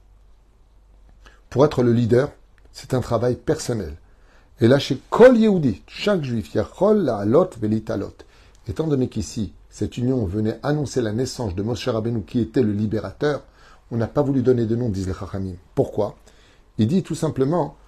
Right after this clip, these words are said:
parce que si on avait donné les dons, on dit, ah, c'est normal, regarde qui il vient. Mais de là, tu apprendras qu'on a simplement dit,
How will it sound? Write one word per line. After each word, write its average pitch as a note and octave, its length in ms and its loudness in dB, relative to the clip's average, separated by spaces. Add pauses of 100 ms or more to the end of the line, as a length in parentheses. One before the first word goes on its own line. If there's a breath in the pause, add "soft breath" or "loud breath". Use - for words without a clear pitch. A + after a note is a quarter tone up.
(240 soft breath)
parce A#2+ 280 -2
que B2 120 -2
si C#3+ 140 -6
on F3 60 -2
avait C3+ 180 2
donné A#2 220 0
les A#2 120 0
dons, E3 160 -4
on D#3 40 -2
dit, F3 60 -2
ah, G#3+ 140 -2
c'est F3 120 -6
normal, G3+ 320 0
regarde A#2+ 340 0
qui C3 140 -4
il A2+ 60 -2
vient. F2+ 180 -8 (1080)
Mais G#2+ 140 -2
de G2+ 100 -2
là, B2+ 140 0
tu A#2 140 -6
apprendras A2 540 -6 (440 soft breath)
qu'on B2 160 -4
a D3 60 0
simplement E3 340 -4
dit, E3 160 -6